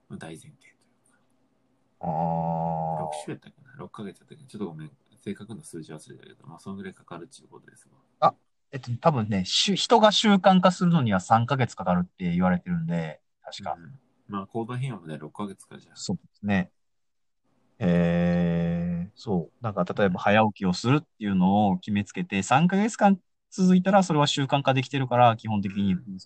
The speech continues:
Speaker 2: あの、崩さなくても、その、要は、努力と、努力を努力やと思わなくなるタイミングがその辺らしいですね。
Speaker 1: うん。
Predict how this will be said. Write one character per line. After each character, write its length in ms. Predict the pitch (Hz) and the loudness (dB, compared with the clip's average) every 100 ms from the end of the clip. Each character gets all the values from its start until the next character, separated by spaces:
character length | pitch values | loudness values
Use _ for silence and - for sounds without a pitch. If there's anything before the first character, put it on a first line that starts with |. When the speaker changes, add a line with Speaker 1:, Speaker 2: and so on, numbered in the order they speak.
| 95 _ _ _ _ _ _ _ _ - 123 | -16 _ _ _ _ _ _ _ _ -16 -4
Speaker 2:
あ 80 | 98 | -2
の、 80 | 95 | 0
崩 180 | 113 | -2
さ 80 | 107 | 2
な 100 | 101 | 0
く 60 | - | 0
て 80 | 92 | -2
も、 220 | 87 - - | -2 -4 -10
そ 140 | 98 | -2
の、 100 | 92 | 2
要 160 | 104 90 | 4 4
は、 240 | 80 76 - _ _ _ _ _ _ _ _ _ - | 2 -2 -8 _ _ _ _ _ _ _ _ _ 0
努 120 | 135 | 4
力 220 | 110 - | 4 0
と、 300 | 90 80 - - | -8 -8 -10 0
努 100 | 135 | 4
力 220 | 117 95 | 4 2
を 60 | 90 | 0
努 80 | 110 | 2
力 200 | 101 82 | 0 -2
や 60 | |
と 120 | - | -2
思 160 | 90 101 | 2 4
わ 80 | 98 | 4
な 80 | 98 | 2
く 80 | |
な 80 | 76 | -4
る 60 | 82 | -6
タ 80 | 92 | -2
イ 40 | |
ミ 100 | 175 | 0
ン 0 | |
グ 60 | 87 | 0
が 40 | |
そ 120 | 87 98 | -2 -4
の 60 | |
辺 160 | 98 87 | -2 -2
ら 60 | |
し 80 | - | -4
い 40 | - | -8
で 60 | |
す 100 | - | -8
ね。 60 | 180 | -8
Speaker 1:
う 140 | |
ん。 40 | _ | _